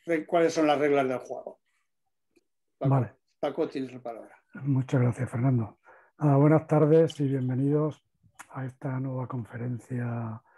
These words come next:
Speaker 2: del quinto ciclo de Chateando con la Ciencia que organiza el Real Zaragoza Club de Tenis en colaboración con el Instituto de Nanociencia y Materiales de Aragón. La misión mía es, eh, es explicaros, grosso modo,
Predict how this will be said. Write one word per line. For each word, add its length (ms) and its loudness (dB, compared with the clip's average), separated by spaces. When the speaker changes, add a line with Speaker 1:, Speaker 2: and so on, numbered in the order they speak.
Speaker 2:
del 200 -2
quinto 300 2
ciclo 540 -2
de 180 0
Chateando 420 0
con 140 -2
la 80 -6
Ciencia 500 -2
que 120 -4
organiza 500 -2
el 60 -8
Real 240 -6
Zaragoza 400 -4
Club 180 -2
de 80 0
Tenis 380 2
en 180 2
colaboración 580 4
con 140 -2
el 80 0
Instituto 420 -6
de 100 0
Nanociencia 640 -2
y 60 0
Materiales 480 -4
de 60 -8
Aragón. 260 -10
La 420 0
misión 500 2
mía 260 8
es, 100 0
eh, 260 -4
es 140 -16
explicaros, 560 0
grosso 300 0
modo, 420 0